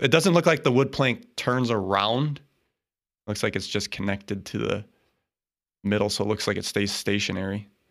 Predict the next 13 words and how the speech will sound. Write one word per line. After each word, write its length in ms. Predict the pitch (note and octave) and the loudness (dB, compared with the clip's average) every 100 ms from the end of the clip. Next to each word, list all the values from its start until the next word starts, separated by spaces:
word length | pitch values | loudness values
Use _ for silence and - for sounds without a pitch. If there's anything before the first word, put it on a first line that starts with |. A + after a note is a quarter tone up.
| _ _ _ _ _ _ _ _ _ _ _ _ _ _ _ _ | _ _ _ _ _ _ _ _ _ _ _ _ _ _ _ _
Unemployed 500 | A#2 A#2 A2+ C3 A#2+ | 0 2 4 6 6
Mario 420 | A2+ A#2 A#2+ A#2 G#2+ | 6 4 6 6 4
in 60 | |
the 60 | G#2 | 2
chat 340 | - A#2 A2 | 2 2 2
says 300 | - G#2+ G#2 | 2 2 2
sundial. 840 | - - G#2+ G#2 - - - - A#2 - _ _ _ _ _ _ _ _ _ _ _ _ _ _ _ - | 0 -2 0 0 0 0 -2 -4 -6 -18 _ _ _ _ _ _ _ _ _ _ _ _ _ _ _ -4
Oh, 80 | A#2+ | -2
what's 140 | A2 | 0
the 80 | A2 | -4
sundial 580 | - A2+ A2 G#2 G2+ G2 | -2 0 2 4 4 4
used 300 | G#2 G#2+ - | 2 2 -2
for? 340 | A#2 A#2 G#2 | -2 0 -2